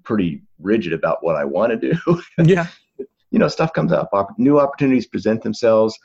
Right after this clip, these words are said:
Speaker 1: Client needs change or evolve. A new client comes in. A client says,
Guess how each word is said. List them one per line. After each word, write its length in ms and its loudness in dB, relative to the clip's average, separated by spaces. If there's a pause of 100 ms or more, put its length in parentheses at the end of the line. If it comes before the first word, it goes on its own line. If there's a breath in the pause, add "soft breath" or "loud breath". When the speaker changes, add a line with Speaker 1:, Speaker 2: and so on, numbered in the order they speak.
(260 soft breath)
Speaker 1:
Client 360 0
needs 220 0
change 580 -2
or 140 0
evolve. 600 0
A 40 -6
new 220 -2
client 420 -2
comes 240 -6
in. 400 -2 (380)
A 280 -2
client 480 0 (100)
says, 260 -2